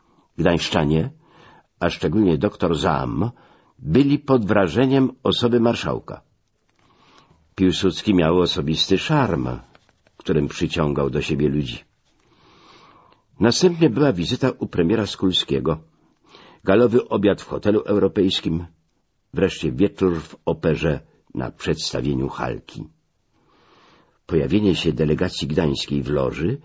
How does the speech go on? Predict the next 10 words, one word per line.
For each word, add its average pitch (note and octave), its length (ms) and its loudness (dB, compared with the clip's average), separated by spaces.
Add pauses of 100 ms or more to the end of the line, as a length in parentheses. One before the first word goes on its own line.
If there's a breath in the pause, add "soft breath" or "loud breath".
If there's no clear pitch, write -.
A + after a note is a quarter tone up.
(540 soft breath)
wywołało A2+ 720 2
wielkie E2 400 0
zaciekawienie F2+ 720 0
publiczności. D2 1000 -4 (1200 soft breath)
Gdy G2 200 4
na G#2+ 100 4
zakończenie G#2+ 600 2
odegrano F#2+ 460 2
hymn F#2+ 500 2
narodowy E2+ 580 2